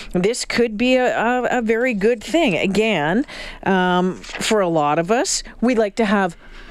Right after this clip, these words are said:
a connection with the person that we're being intimate with. Um, you like,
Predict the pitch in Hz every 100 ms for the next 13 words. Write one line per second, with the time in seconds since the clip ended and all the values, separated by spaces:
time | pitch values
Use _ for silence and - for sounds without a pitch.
0 | - - - 240 - 220 208 190 165 -
1 | - 226 254 381 - - - 240 247 -
2 | 226 214 - 220 208 175 196 175 190 175
3 | 170 - 165 175 180 156 113 156 160 254
4 | - - - - - 196 185 202 202 202
5 | -